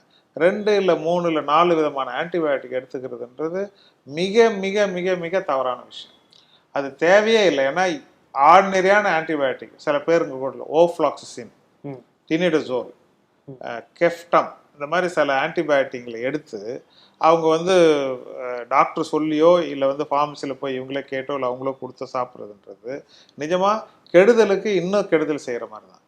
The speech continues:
Speaker 1: ஏற்கனவே குடல் வந்து கெட்ட பாய்ஸ்னால நீரால வந்து ஒரு வெள்ளம் போற தோட்டம் மாதிரி வந்து அல்லாடிட்டு இருக்கு நம்ம குடல் செ-, நம்ம அந்த பத்தாயிரம் பேர் சொன்னோம் இல்லைங்களா,
Speaker 2: ஆமா.
Speaker 1: அவங்களாம் ஒரு செடியா யோசிங்க.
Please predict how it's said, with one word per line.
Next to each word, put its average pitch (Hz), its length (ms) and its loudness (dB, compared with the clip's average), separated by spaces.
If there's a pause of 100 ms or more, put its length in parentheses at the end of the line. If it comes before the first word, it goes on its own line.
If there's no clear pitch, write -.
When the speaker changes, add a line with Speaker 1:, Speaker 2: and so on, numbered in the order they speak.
(300)
Speaker 1:
ஏற்கனவே 233 380 0
குடல் 202 240 4
வந்து 190 360 -2
கெட்ட 165 360 0
பாய்ஸ்னால 170 640 0
நீரால 151 460 2
வந்து 147 260 -4
ஒரு 135 140 -6
வெள்ளம் 180 320 0
போற - 180 0
தோட்டம் 147 360 -4
மாதிரி 160 280 -4
வந்து 147 240 -6
அல்லாடிட்டு 175 540 2
இருக்கு 135 180 -12
நம்ம 131 240 -14 (100)
குடல் 175 300 -2
செ-, - 120 -8 (260)
நம்ம 156 180 2
அந்த 143 400 2
பத்தாயிரம் 170 540 4
பேர் 185 240 4
சொன்னோம் 160 220 -2
இல்லைங்களா, 127 260 -4
Speaker 2:
ஆமா. 123 40 2
Speaker 1:
அவங்களாம் 139 220 0
ஒரு 147 100 -2
செடியா 165 300 0
யோசிங்க. 151 460 -4